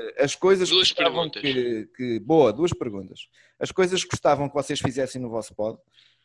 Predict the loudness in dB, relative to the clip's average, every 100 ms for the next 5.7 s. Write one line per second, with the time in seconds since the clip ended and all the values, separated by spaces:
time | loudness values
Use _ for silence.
0 | _ -6 -2 2 4 2 2 0 0 -2
1 | 0 2 2 2 -2 -6 -8 -8 -8 -8
2 | 0 4 6 6 4 2 0 0 2 2
3 | 0 -4 -2 0 0 0 -4 -6 -8 -6
4 | -2 0 0 -2 -4 -8 -4 -2 0 2
5 | 0 -2 -6 -10 -6 -4 -4